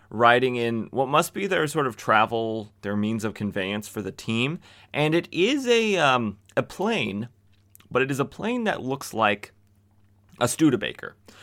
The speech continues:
which I think is a very, very funny thing, seeing as they are the children of the very first super team, the old, the old hats. Um, I think it's very funny that they're flying around in a Studebaker.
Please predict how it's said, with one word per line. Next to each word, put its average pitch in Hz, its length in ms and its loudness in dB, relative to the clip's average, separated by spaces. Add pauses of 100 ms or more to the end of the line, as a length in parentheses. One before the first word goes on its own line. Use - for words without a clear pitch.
(280)
which 170 180 4
I 190 100 8
think 254 240 -2
is 233 100 0
a 196 60 2
very, 139 300 6
very 120 240 4
funny 110 340 -2
thing, 110 500 0 (280)
seeing 131 360 0
as 110 180 0
they 110 180 2
are 107 320 2
the 104 240 -4
children 117 580 -4
of 104 420 0
the 101 340 -4
very 95 360 -2
first - 720 0
super 151 260 -4
team, 135 400 -4
the 113 160 -2
old, 113 380 -2 (100)
the 107 120 -4
old 123 280 2
hats. 113 580 0 (160)
Um, 98 580 -2 (580)
I 87 160 0
think 110 180 -6
it's 104 80 -6
very 104 140 -4
funny 101 200 -4
that 92 120 -6
they're 98 140 -6
flying 95 280 -4
around 90 220 -4
in 82 100 -10
a 104 60 -8
Studebaker. 98 640 -6